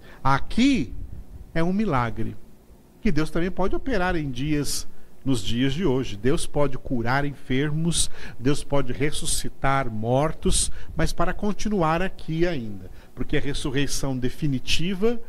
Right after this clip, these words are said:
só aconteceu até agora com Jesus. É por ocasião da vinda de Jesus que os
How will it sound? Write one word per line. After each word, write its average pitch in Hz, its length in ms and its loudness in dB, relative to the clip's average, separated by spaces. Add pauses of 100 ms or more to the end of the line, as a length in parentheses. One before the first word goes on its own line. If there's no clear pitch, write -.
(280)
só - 360 0
aconteceu 131 800 0
até 143 280 0
agora 120 440 2
com 139 320 0
Jesus. 135 640 0 (240)
É - 100 2
por 330 600 4
ocasião 151 1160 0
da 123 180 0
vinda 123 680 -2
de 127 180 -4
Jesus 131 840 -2 (400)
que 139 220 0
os - 360 0